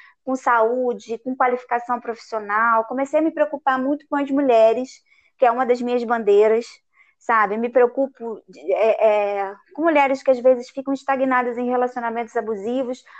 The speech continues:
às vezes não conseguem sair daquele, daquele relacionamento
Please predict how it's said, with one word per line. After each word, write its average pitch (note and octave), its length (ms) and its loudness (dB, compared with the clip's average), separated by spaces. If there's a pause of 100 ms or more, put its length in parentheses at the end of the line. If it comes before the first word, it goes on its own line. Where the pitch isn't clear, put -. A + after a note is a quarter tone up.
(220)
às C#4 220 4
vezes E4 280 2
não F#4+ 220 2
conseguem D#4+ 800 2
sair C4 340 0
daquele, B3+ 320 -2 (240)
daquele B3 320 0
relacionamento A#3+ 720 -4